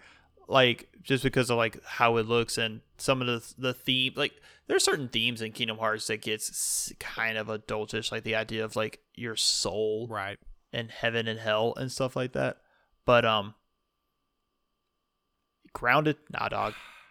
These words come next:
Speaker 2: We already here.
Speaker 1: Nah,
Speaker 2: I
Speaker 1: dog.
Speaker 2: know.
Speaker 1: No one can look me in the eye and tell me what is Kingdom Hearts, and we've had twenty
Speaker 2: <laughs>
Speaker 1: years of, of lore.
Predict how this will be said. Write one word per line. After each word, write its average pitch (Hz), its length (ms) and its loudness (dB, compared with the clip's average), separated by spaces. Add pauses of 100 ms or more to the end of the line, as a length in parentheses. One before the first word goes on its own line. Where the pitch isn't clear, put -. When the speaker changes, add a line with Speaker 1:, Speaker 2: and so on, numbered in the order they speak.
(140)
Speaker 2:
We 135 160 -2
already 117 320 -4
here. 110 240 -8
Speaker 1:
Nah, 123 140 0
Speaker 2:
I - 40 0
Speaker 1:
dog. 107 140 0
Speaker 2:
know. 101 160 -8 (380)
Speaker 1:
No 151 280 10
one 214 200 10
can 185 220 6
look 151 220 6
me 143 100 4
in 127 80 2
the 123 140 6
eye 113 260 8
and 110 180 2
tell 127 140 -2
me 117 100 0
what 117 260 2
is 117 140 2
Kingdom 110 320 -2
Hearts, 107 320 -2
and 110 80 -6
we've 117 160 -4
had 113 220 2 (720)
twenty 139 360 2
Speaker 2:
<laughs> 123 80 4
Speaker 1:
years 113 500 0
of, 120 460 2
of 117 180 0
lore. 113 460 0